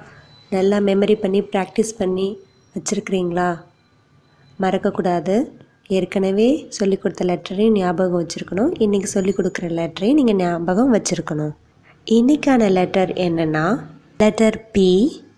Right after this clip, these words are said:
letter எஸ், letter டி. இதற்கான சவுண்ட்ஸை நம்ம பார்க்கலாம் இப்ப. First letter பி. இதற்கான சவுண்ட் என்னன்னா, P.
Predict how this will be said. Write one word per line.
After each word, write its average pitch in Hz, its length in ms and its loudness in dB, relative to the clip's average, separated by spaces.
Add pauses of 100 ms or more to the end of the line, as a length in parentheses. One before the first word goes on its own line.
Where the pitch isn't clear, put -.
(600)
letter 214 400 2
எஸ், 185 720 0 (760)
letter 240 640 2
டி. 226 400 2 (340)
இதற்கான 202 500 0
சவுண்ட்ஸை 175 440 0
நம்ம 240 240 2
பார்க்கலாம் 160 460 -4
இப்ப. 151 220 -12 (1160)
First 277 360 2
letter 190 420 -2
பி. - 340 -2 (200)
இதற்கான 247 600 2
சவுண்ட் 185 520 0
என்னன்னா, 160 540 -2 (320)
P. - 140 2